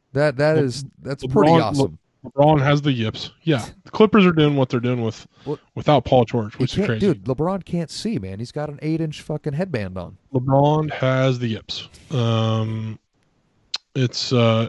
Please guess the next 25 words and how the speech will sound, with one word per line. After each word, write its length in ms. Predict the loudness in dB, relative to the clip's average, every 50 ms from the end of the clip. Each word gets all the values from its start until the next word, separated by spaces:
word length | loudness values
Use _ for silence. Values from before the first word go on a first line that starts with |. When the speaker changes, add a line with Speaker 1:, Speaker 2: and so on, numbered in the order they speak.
| -4
Speaker 2:
I 160 | -2 0 0 2
thought 160 | 4 4 4
it 40 | 4
was 100 | 2 0
funny 160 | 0 -2 0
tonight. 260 | -2 -2 -4 -4 -2
Anthony 320 | 0 0 2 4 4 4 4
Davis, 460 | 4 4 4 4 4 2 0 -4 -4
like, 200 | -4 -4 -4 -2
ended 200 | -2 -2 0 0
up 120 | 0 0 0
probably 260 | 2 2 4 4 4
going, 280 | 2 2 2 2 2 2
like, 280 | 0 0 -2 -4 -10 _ _ _ _ _ _ _ _ _ _ _ _ _ _ _ _ _ _ -8
twenty-four 800 | -2 2 4 6 6 4 4 4 2 4 6 6 6 6 4 2
or 100 | -2 -4
twenty-five 760 | -4 -4 -2 -2 0 -2 -2 -2 0 2 4 4 4 4 2 2
or 100 | 0 -4
t-, 360 | -4 -8 -10 -8 -10 -10 -12 -14 -20 _ _ _ _ -12
twenty-one 480 | -4 0 2 4 4 4 4 4 4 4
of 80 | 2 2
twenty-two 440 | 0 0 0 0 0 0 0 0
from 160 | 2 2 2 2
the 60 | 2
line, 340 | 2 2 2 2 2 0